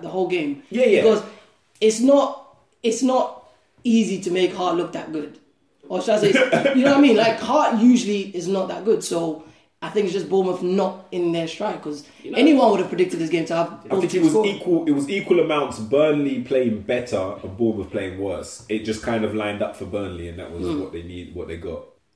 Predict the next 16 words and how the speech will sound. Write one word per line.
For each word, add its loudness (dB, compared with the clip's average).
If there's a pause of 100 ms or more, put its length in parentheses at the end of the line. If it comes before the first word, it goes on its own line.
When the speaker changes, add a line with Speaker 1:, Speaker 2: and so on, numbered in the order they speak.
Speaker 3:
No, -4
it -2
was -4
a -4
case -4
of -6 (420)
there -8
were -4
two, 2
like, -12 (400)
both -2
teams 2
here. -8 (320)
Burnley -2
had -8
a -8